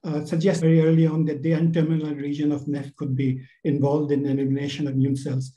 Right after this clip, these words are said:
and progression to aids. And I won't go into the research, and we have proved it, and other people after me have also proved it, quite a number of times, that that is actually the case. So this is a very good example of a, a molecular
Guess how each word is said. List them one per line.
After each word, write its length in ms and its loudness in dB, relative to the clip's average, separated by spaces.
and 140 -4
progression 520 -4
to 140 -4
aids. 220 -2
And 120 0
I 40 0
won't 220 0
go 80 2
into 200 -2
the 120 -4
research, 420 -10
and 100 -2
we 80 2
have 160 0
proved 240 0
it, 160 -2
and 160 -2
other 180 -2
people 440 -6
after 260 -6
me 220 -2
have 180 -6
also 300 -4
proved 300 -10
it, 160 -8
quite 260 -8
a 100 -10
number 340 2
of 180 -2
times, 320 -4
that 180 -6
that 160 -4
is 180 -4
actually 360 -6
the 60 -6
case. 300 -8
So 80 -8
this 280 -6
is 160 -4
a 40 -4
very 280 -4
good 340 -2
example 600 0
of 180 -6
a, 280 -2
a 320 -6
molecular 840 0